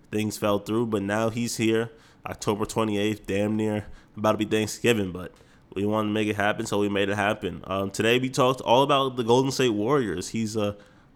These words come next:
Oakland native from the Bay Area, and he gives our pers-, his perspective on the Warriors, what they are now, how they've kind of evolved over the years from once they started winning that first one in twenty fifteen all the way to now,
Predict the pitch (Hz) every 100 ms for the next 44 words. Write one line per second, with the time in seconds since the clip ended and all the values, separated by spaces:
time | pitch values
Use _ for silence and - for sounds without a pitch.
0 | - - 120 123 123 113 110 120 123 123
1 | - - 117 123 113 110 117 85 107 120
2 | 123 120 131 131 - - _ _ - 101
3 | 107 120 113 123 113 113 117 117 - 131
4 | 131 123 - 117 120 120 104 101 - 104
5 | 104 104 98 92 98 107 107 107 104 101
6 | 101 101 95 92 104 110 117 107 - -
7 | - - - 117 117 117 110 101 - 117
8 | 120 107 107 98 104 113 113 104 107 101
9 | 95 92 101 101 92 92 107 98 98 -
10 | - - 107 117 110 110 107 98 110 107
11 | 101 98 - 110 - 104 101 107 104 101
12 | 95 - 110 90 95 98 95 - 92 95
13 | 104 87